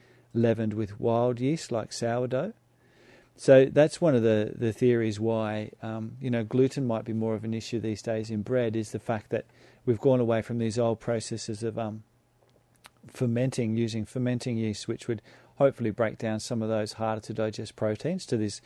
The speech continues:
quick fix, you know, make bread in, you know, an hour, or raise bread in an hour, et cetera, et cetera.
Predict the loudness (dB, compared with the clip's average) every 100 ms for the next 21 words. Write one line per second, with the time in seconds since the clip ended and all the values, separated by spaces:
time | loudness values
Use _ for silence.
0 | -20 -18 0 2 2 0 _ -4 -4 -4
1 | -10 -12 -16 _ -4 0 2 2 -2 -2
2 | 0 0 0 -4 -6 -12 _ -20 _ _
3 | _ -2 0 2 0 0 0 2 4 4
4 | 2 0 0 -2 -4 -4 -4 -6 -6 -6
5 | -6 -10 -8 -8 -8 -12